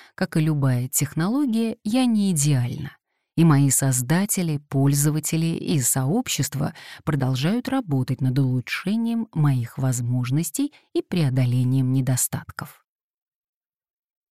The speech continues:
В каких проектах я участвую?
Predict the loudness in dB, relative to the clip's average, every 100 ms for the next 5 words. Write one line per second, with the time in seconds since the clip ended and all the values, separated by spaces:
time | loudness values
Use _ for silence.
0 | _ _ _ _ _ _ _ -4 -2 0
1 | -2 -4 -2 0 2 2 0 -6 -4 0
2 | 2 0 0 -2 -2 -6 -10 -14